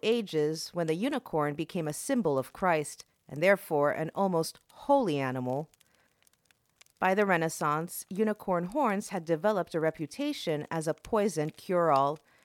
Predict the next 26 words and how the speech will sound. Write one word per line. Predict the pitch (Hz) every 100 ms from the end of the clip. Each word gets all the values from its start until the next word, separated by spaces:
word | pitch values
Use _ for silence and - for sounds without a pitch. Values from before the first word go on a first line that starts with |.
| -
and | 170
their | 165
cost | - - 262 190 -
inflated | 175 - 240 233 170 -
to | 151
ten | - - 214
times | - - 254 170 160
their | 156 143
weight | 147 214 143
in | - 151
gold | 139 190 165 123 - - _ -
or | 165 170
more. | 156 147 135 147 - _ _ _ _ _ _ _ _ _
European | 180 196 185 - 196 170 160
rulers | 240 330 208 175 175
became | 190 - 190 185
obsessed | 151 - - 294 208 - -
with | 170 -
owning | 220 226 180 160
the | 160
magical | 170 180 175 - 160
unicorn | 170 269 202 - 151
horns, | 151 147 131 143 - - _ -
which | 226
became | 240 247 262 240
popular | - 285 302 202 147 143